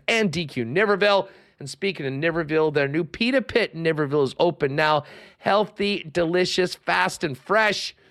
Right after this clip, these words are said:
Nothing like Pita Pit. Great catering as well. Find out more for Pita Pit Catering at Pita Pit in Niverville. All right, let's get Murat Atesh in here and get ready for next week's Puck Drop in Calgary. Murat, how are you? Great to have you back on the show.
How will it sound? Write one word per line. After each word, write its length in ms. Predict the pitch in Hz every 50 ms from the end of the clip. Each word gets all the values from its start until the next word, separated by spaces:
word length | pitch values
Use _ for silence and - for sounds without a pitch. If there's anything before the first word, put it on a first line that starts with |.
| _ _ _ _ _ _ _ _
Nothing 340 | - 147 151 139 - 151 139
like 180 | 135 127 123 -
Pita 260 | - 147 139 135 131
Pit. 320 | 131 - 147 143 - -
Great 280 | - - 147 170 170 -
catering 440 | - 156 156 165 147 147 135 120 113
as 140 | 107 - 110
well. 380 | 131 151 151 147 147 139 - - - - _ _ -
Find 240 | 127 127 127 127 131
out 200 | 123 - - 120
more 280 | 117 123 120 117 117
for 240 | - - 127 110 107
Pita 280 | - - - 123 120 117
Pit 240 | - - 117 -
Catering 480 | - - 123 110 104 98 107 104 104 -
at 400 | - - 117 113 107 - _ _
Pita 440 | - - 123 113 107 110 107 107 101 _
Pit 240 | - - 110 101 - -
in 120 | 107 104
Niverville. 540 | 101 107 107 107 104 90 90 87 87 87 - -
All 160 | 156 160 156 151
right, 260 | 160 156 147 - - - - _ _ _ _ _ _ _ _
let's 100 | _ -
get 220 | - 147 123 -
Murat 240 | 113 117 117 113 107
Atesh 400 | 101 - - - 110 104 - -
in 120 | 110 101
here 260 | 95 - 107 98 98 92
and 140 | 90 92
get 200 | 101 120 110 -
ready 280 | - 110 110 101 101 95
for 180 | - - 107 98
next 400 | 101 104 110 104 - - - 117
week's 300 | 110 113 110 95 - -
Puck 320 | - - 147 120 - -
Drop 280 | - 127 110 104 - -
in 140 | 104 98
Calgary. 420 | - - 131 127 131 127 123 127 127
Murat, 360 | 120 135 143 156 170 180 160
how 160 | 165 175 175
are 80 | 180 170
you? 240 | 165 170 185 185 151
Great 200 | 151 160 165 143
to 60 | 160
have 120 | 156 160 156
you 80 | 160
back 240 | 147 160 151 147 -
on 80 | 151 143
the 80 | 131
show. 320 | - - 151 147 131 -